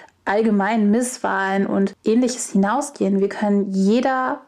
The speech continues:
dazu beitragen. Und ich habe persönlich das Gefühl, es hat sich schon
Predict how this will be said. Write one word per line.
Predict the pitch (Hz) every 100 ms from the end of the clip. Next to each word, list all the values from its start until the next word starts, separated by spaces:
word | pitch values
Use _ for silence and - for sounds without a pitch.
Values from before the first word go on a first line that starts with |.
| -
dazu | 190 196 196
beitragen. | 202 262 285 - 190
Und | 196
ich | 190 - -
habe | 269 285 254
persönlich | - 208 202 202 196
das | 202 190
Gefühl, | - - 196
es | 196 -
hat | 220
sich | - 214 -
schon | 202 190